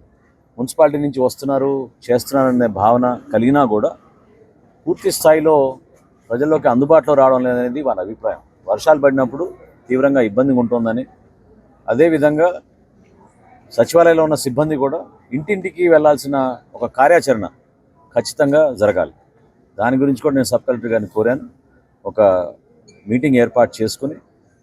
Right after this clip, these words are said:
సచివాలయంలో ఉన్న ఎవరైతే అధికారులు ఉన్నారో వాళ్ళందరినీ కూడా ప్రతి వారానికి ఒకసారి ఇంటింటికి వెళ్ళే విధంగా ఒక ప్రణాళిక సిద్ధం చేసుకుంటాం.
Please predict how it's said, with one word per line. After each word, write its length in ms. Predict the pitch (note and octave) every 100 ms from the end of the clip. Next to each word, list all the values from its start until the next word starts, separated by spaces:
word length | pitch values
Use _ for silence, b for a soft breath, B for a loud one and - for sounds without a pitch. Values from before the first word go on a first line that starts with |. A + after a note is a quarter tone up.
| _ -
సచివాలయంలో 560 | A2 D3 C#3+ C#3+ C#3+
ఉన్న 540 | C3 B2+ B2 A#2+ A#2 A2 - _ _ _ - _ _ _ _ _ G2
ఎవరైతే 300 | G#2 A2+ A2+
అధికారులు 420 | G2 G#2+ C3 A#2
ఉన్నారో 260 | G2 G2+ A#2+ - _ _
వాళ్ళందరినీ 480 | G2+ F#2+ A2+ D#3+ D#3
కూడా 280 | A2+ G#2+ C#3+ - b b b -
ప్రతి 500 | A#2+ C3+ D#3 D3+ C#3+
వారానికి 440 | B2 A#2 C#3+ D#3 C#3+
ఒకసారి 480 | A2+ C3 C3+ D#3 - _ _ _ -
ఇంటింటికి 400 | B2+ D#3+ E3+ E3
వెళ్ళే 220 | D3 C3+
విధంగా 360 | B2+ A#2 B2+ C3
ఒక 180 | G#2 F#2
ప్రణాళిక 320 | G#2+ A#2 A2+
సిద్ధం 360 | - F2 A2+ G2+
చేసుకుంటాం. 440 | E2+ - F#2